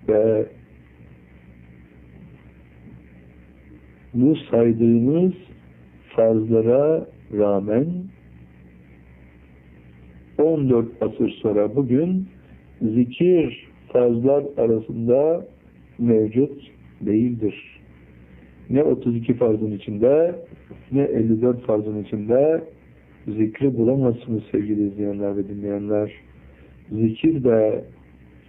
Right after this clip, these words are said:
Kur'an-ı Kerim'in farz kıldığı, üç ayrı cepheden de farz kıldığı zikir. Müzzemmil Suresinin sekizinci ayet-i kerimesi,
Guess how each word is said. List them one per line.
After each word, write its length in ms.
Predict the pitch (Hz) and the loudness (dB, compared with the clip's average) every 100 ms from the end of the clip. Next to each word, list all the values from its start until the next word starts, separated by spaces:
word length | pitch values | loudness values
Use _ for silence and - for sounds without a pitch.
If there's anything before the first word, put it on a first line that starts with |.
| - - - - - - - - - - - | -20 -20 -20 -20 -20 -20 -20 -20 -20 -20 -6
Kur'an-ı 440 | 127 117 113 113 | 0 2 2 0
Kerim'in 680 | 113 110 120 143 156 165 170 - - - | 0 0 0 -2 -4 -6 -10 -16 -20 -4
farz 200 | 117 135 135 - | 0 0 -2 -2
kıldığı, 420 | 110 117 127 151 | 0 2 2 2
üç 320 | - 196 - | 0 -2 0
ayrı 240 | 135 131 | 0 2
cepheden 440 | 127 131 127 151 160 | 0 0 0 0 0
de 100 | 127 | -2
farz 220 | 120 107 - | -2 -2 -4
kıldığı 320 | 113 110 107 107 - - - - - - - - - - - - - - - | -4 -2 -4 -4 -16 -20 -20 -20 -20 -20 -20 -20 -20 -20 -20 -20 -20 -20 -6
zikir. 560 | 104 101 117 101 - - - | -4 -2 -2 -4 -6 -20 -10
Müzzemmil 420 | 117 113 120 123 123 | -2 0 2 2 0
Suresinin 720 | 117 107 110 117 165 180 190 - | 0 0 0 -2 -2 -4 -10 -4
sekizinci 460 | 120 117 120 120 117 | -4 -2 -2 2 2
ayet-i 220 | 107 - | 2 -2
kerimesi, 540 | 104 104 98 160 190 | -4 -4 -2 -2 -2